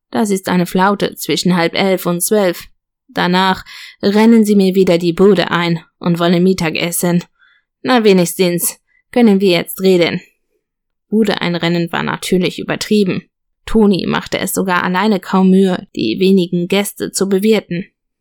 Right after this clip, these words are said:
„Danke fürs Essen. Wie geht es Rita?“ „Unverändert“, sagte Nick knapp.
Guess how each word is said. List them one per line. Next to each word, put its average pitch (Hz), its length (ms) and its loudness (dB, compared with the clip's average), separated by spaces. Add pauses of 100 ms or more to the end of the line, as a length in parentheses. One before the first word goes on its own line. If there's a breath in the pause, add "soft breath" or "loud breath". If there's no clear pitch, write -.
(720)
„Danke 175 260 -4
fürs - 260 -4
Essen. - 320 -4 (1120)
Wie 240 120 -2
geht 208 180 2
es 170 180 -2
Rita?“ 190 440 0 (1600)
„Unverändert“, 170 800 -2 (360)
sagte - 380 -6
Nick 170 200 -2
knapp. 185 300 -4